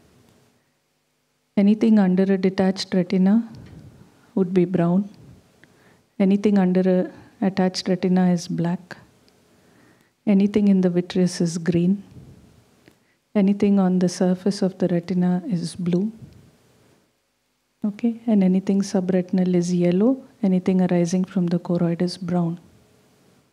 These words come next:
Okay, so any lesion involving the retina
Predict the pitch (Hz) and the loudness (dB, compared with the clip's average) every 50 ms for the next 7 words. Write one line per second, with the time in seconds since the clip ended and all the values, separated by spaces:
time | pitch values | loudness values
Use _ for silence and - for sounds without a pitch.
0 | _ _ _ _ _ _ _ _ _ _ _ _ _ _ _ _ _ _ _ _ | _ _ _ _ _ _ _ _ _ _ _ _ _ _ _ _ _ _ _ _
1 | _ _ _ _ _ _ _ _ _ - 196 202 - 226 220 233 226 - - - | _ _ _ _ _ _ _ _ _ -6 -6 -4 -2 -2 -2 -2 -4 -6 -14 -8
2 | - - 202 180 - 208 196 202 214 208 202 202 202 196 208 202 196 196 190 185 | -4 -2 -2 2 2 4 4 4 4 4 4 2 2 2 2 0 2 2 2 2
3 | 185 185 190 185 185 185 185 190 190 190 180 185 185 175 175 180 - 190 180 180 | 2 2 2 0 0 0 0 0 0 0 0 0 -2 -4 -4 -4 -2 -2 -2 -2